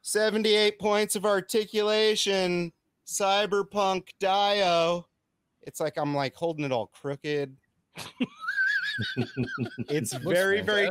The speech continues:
Speaker 1: cool.
Speaker 3: fantastic.
Speaker 1: I literally just got this in the mail. I thi-, like, 'cause I, I got back from New York, uh, Tuesday afternoon. I think it arrived on Tuesday, maybe Wednesday. Um, and I just opened it tonight when I got home from work.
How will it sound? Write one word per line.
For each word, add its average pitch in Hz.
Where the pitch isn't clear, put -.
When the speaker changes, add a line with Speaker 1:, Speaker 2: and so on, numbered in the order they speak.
Speaker 1:
cool. 190
Speaker 3:
fantastic. -
Speaker 1:
I 156
literally 175
just 165
got 196
this 143
in 156
the 151
mail. 151
I 131
thi-, 156
like, 151
'cause 147
I, 151
I 147
got 175
back 185
from 165
New 160
York, 156
uh, 120
Tuesday 160
afternoon. 135
I 101
think 180
it 185
arrived 147
on 151
Tuesday, 165
maybe 139
Wednesday. 151
Um, 123
and 135
I 135
just 156
opened 123
it 110
tonight 117
when 113
I 113
got 110
home 120
from 117
work. 127